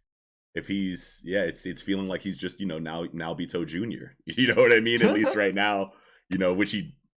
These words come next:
Speaker 1: literally is, but, like, also, like, inability too, you know what I mean? So it's like
Speaker 2: The, the only other thing that I found was interesting about,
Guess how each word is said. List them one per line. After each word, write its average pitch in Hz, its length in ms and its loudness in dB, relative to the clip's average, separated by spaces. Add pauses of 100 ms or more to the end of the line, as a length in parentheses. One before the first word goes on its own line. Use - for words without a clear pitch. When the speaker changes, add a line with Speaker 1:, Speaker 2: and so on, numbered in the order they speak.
(200)
Speaker 1:
literally 80 460 -6
is, 80 220 -8
but, 90 300 -2
like, 95 220 2
also, 110 360 4
like, 101 160 2
inability 104 560 2
too, 87 360 0
you 90 80 -4
know 87 120 -2
what 82 80 -2
I 80 100 -4
mean? 80 240 -8
So 87 180 -4
it's - 140 -6
like 87 160 -2
Speaker 2:
The, 156 240 2 (320)
the 160 140 2
only 208 260 4
other 170 300 4
thing 156 360 2
that 143 120 4
I 139 80 4
found 147 220 2
was 127 120 -4
interesting 170 440 -4
about, 139 500 0